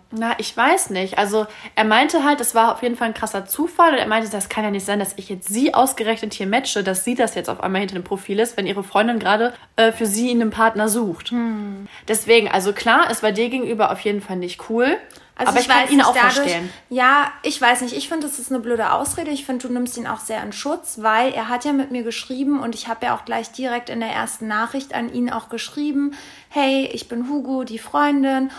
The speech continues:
Speaker 2: Und deswegen, finde ich, hätte er ruhig abwarten können, was du schreibst. Und daraufhin hätte er gesehen, ob ich es bin oder ob du es bist.
Speaker 1: Ja, okay,
Speaker 2: Und es
Speaker 1: das
Speaker 2: wäre auch
Speaker 1: stimmt.
Speaker 2: für ihn interessant gewesen und auch für ihn irgendwie cool gewesen, das herauszufinden.
Speaker 1: Hm.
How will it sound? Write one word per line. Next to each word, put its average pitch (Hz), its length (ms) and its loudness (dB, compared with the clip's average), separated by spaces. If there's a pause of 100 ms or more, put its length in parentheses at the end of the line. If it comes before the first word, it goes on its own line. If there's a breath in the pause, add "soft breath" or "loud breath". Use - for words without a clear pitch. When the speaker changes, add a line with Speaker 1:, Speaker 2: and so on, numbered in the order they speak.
(240 loud breath)
Speaker 2:
Und 226 160 -2
deswegen, 269 540 -2
finde 254 240 -4
ich, 254 100 -8
hätte 254 200 0
er 233 280 0
ruhig 269 340 0
abwarten 240 440 0
können, 233 220 -4
was 226 200 -4
du 214 80 -12
schreibst. 202 720 -6 (340 soft breath)
Und 220 160 -6
daraufhin 247 460 0
hätte 240 220 -4
er 226 220 -2
gesehen, 214 400 -4
ob 214 220 -2
ich 226 180 -8
es 220 160 -6
bin 208 220 -8
oder 202 240 -4
ob 190 100 -10
du 233 140 -6
es 202 120 -10
bist. 175 460 -14
Speaker 1:
Ja, 180 220 -6
okay, 175 80 -8
Speaker 2:
Und 233 100 -2
es 240 80 0
Speaker 1:
das 180 80 -4
Speaker 2:
wäre 233 220 4
auch 202 80 0
Speaker 1:
stimmt. 196 180 -4
Speaker 2:
für 226 60 -8
ihn 262 140 2
interessant 233 640 -4
gewesen 262 500 -2
und 226 180 -4
auch 220 140 0
für - 160 -12
ihn 233 220 -4
irgendwie 226 320 -8 (160)
cool 285 100 0
gewesen, 208 400 -2
das 202 160 -8
herauszufinden. 196 1120 -6
Speaker 1:
Hm. 190 480 -4